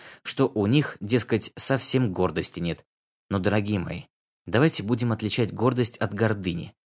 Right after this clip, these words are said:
Если гордость, по мнению вашей мамы, заключается в том, чтобы побольнее ужалить мужчину в ответ на какое-то его неловкое замечание в ваш адрес, то это элементарная серость, невежество и, простите, глупость.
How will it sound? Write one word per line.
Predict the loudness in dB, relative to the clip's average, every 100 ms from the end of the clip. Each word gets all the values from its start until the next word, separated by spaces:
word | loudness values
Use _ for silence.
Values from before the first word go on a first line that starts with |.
| _ _ _ _
Если | 2 4 2
гордость, | 4 4 4 0 -2
по | 0 2
мнению | 2 2 2 0
вашей | 0 -2 0
мамы, | 0 2 0
заключается | -2 -2 0 0 -2
в | -2
том, | -2 -2
чтобы | -2 0 0 -2 -8 0
побольнее | 4 6 4 4 2 0
ужалить | 0 0 0 -2
мужчину | -2 0 0 0 0
в | 0
ответ | 2 0 0
на | -2
какое-то | -2 -2 0 2 2 0
его | -4 -2
неловкое | 0 -2 -2 -4
замечание | -4 -4 -2 0 0 0
в |
ваш | -2 -2
адрес, | -2 -2 -4 -6 -20 -20 -2
то | 0 2
это | 2 2 0 -2 _ 2
элементарная | 4 6 4 4 2 2 2
серость, | 4 4 2 -2 -6 _ _
невежество | -4 2 2 2 0 -2 -4 _ _
и, | -4
простите, | -2 0 0 -2 -2 -2 -4 -6
глупость. | 0 2 2 -2 -10 -10